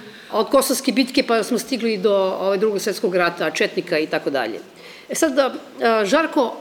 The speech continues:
da li postoje neke bitne i suštinske razlike u raspravama u parlamentu o ovom periodu, recimo, koji Sofija pominja devedeset sedme godine pa do danas, a,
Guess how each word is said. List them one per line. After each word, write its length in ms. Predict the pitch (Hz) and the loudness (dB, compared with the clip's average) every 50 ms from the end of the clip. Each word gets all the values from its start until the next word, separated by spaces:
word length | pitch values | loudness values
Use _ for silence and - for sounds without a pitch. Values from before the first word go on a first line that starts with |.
| - - | -16 -14
da 160 | - 180 214 311 | -4 0 2 2
li 100 | 339 330 330 | 2 2 2
postoje 360 | 320 277 - - - 320 311 | 0 0 2 2 2 2 2
neke 220 | 277 285 285 277 | 2 2 0 0
bitne 280 | 226 202 262 247 294 269 | 0 0 0 2 2 2
i 40 | 240 | 2
suštinske 520 | - - 247 - - 285 269 - - 240 | 0 -2 -2 0 0 0 0 0 0 0
razlike 600 | 202 190 190 180 247 220 190 - - 160 127 110 - - - - - _ - | 2 2 2 2 0 -2 -2 -2 -4 -4 -4 -4 -6 -12 -20 -20 -18 _ -4
u 100 | - 214 | 0 2
raspravama 540 | 220 254 277 269 - 302 269 233 214 208 208 | 2 2 2 2 2 2 2 2 2 2 0
u 40 | 208 | 0
parlamentu 840 | - 220 208 208 202 202 214 240 285 294 - - 339 320 294 339 - - - - - - | 2 2 2 2 2 2 2 2 2 2 2 2 2 2 2 0 -4 -10 -14 -20 -14 -4
o 80 | - 240 | 0 2
ovom 240 | 226 240 254 247 254 | 2 2 2 2 2
periodu, 460 | 262 240 240 233 220 220 208 202 214 | 4 4 4 2 0 0 0 0 0
recimo, 340 | 220 214 208 - 240 226 190 | 0 0 0 0 -2 -2 0
koji 200 | - 240 202 190 | 0 0 0 2
Sofija 420 | - - 233 190 - - 233 202 | 2 0 0 0 2 2 0 2
pominja 380 | 165 - 185 180 190 196 190 185 | 2 2 0 2 2 2 2 2
devedeset 460 | 175 180 180 180 180 196 202 190 175 | 0 0 -2 -2 -4 -6 -8 -8 -8
sedme 380 | - - - 214 185 170 180 175 | -6 -2 -2 -2 0 0 0 2
godine 380 | 165 175 180 170 180 170 160 147 | 2 2 2 2 0 0 -2 -2
pa 100 | - 175 | -4 -4
do 120 | 165 175 165 | -2 -2 0
danas, 560 | 160 156 151 170 202 262 294 - - - - - - - - - - - - - - - | 0 0 0 0 0 0 -2 -4 -6 -8 -10 -14 -18 -20 -20 -20 -20 -20 -20 -20 -14 -8
a, 200 | - 254 220 220 | -4 -2 -2 -2